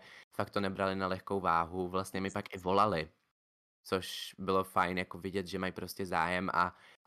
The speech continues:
oni jim říkali, že ho můžou potrestat, co se týče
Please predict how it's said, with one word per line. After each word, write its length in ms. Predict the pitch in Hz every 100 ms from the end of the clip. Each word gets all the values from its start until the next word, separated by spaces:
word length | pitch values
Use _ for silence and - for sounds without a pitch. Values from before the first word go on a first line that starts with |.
| -
oni 140 | 104
jim 120 | 98
říkali, 420 | 95 90 98 95 95
že 160 | 98
ho 140 | 95 98
můžou 300 | 101 110 113
potrestat, 640 | 95 - - 117 - 113 -
co 100 | -
se 100 | 101
týče 500 | 101 95 104 95